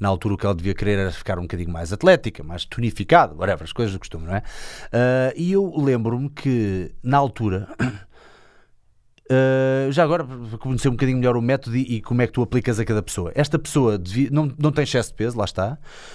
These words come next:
Ah, se calhar até tem, olhando para ela à, à primeira vista, tem alguma falta de músculo. Ah, ou tinha na altura, não, não sei como é que está agora, sinceramente. Ah,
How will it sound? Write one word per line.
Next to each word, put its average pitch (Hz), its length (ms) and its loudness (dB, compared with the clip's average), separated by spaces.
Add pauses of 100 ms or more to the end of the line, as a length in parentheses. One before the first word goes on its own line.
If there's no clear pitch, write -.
(140)
Ah, 120 260 4
se - 100 -10
calhar 156 280 4
até 156 200 2
tem, 147 360 0
olhando 120 300 0
para 127 160 0
ela 123 260 4 (100)
à, 110 80 0
à 104 40 0
primeira 117 340 2
vista, 110 260 -4
tem 120 160 0
alguma 110 320 0
falta 110 300 0
de 92 60 -4
músculo. 107 380 -2 (440)
Ah, 101 220 0
ou 101 100 0
tinha 110 320 -2
na 95 140 -2
altura, 107 460 -4
não, 87 200 -6
não 90 160 -4
sei 98 140 -6
como - 100 -10
é 87 40 -6
que - 20 -14
está 90 120 -6
agora, 87 180 -8
sinceramente. 82 560 -10 (440)
Ah, 120 380 4